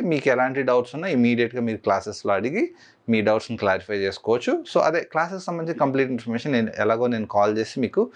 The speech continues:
ఎక్స్‌ప్లెయిన్ చేస్తా. So, ఇంట్రెస్ట్ ఉన్న వాళ్ళైతే ఈ Google ఫామ్‌ని అయితే ఫిలప్ చేయండి. ఫిలప్ చేసి నాకు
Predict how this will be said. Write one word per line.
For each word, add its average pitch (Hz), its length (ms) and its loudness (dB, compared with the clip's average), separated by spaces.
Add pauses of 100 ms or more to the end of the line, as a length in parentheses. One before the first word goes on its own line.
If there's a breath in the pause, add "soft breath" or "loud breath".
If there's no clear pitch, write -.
(280 loud breath)
ఎక్స్‌ప్లెయిన్ 123 400 0
చేస్తా. 113 320 0 (140)
So, - 180 2 (160)
ఇంట్రెస్ట్ 117 380 -2
ఉన్న 139 140 4
వాళ్ళైతే 135 380 2 (600 loud breath)
ఈ 123 180 4
Google 120 280 2
ఫామ్‌ని 120 320 2
అయితే 113 160 0
ఫిలప్ 120 340 2
చేయండి. 110 320 -2
ఫిలప్ 120 340 0
చేసి 123 240 -6
నాకు 110 300 -2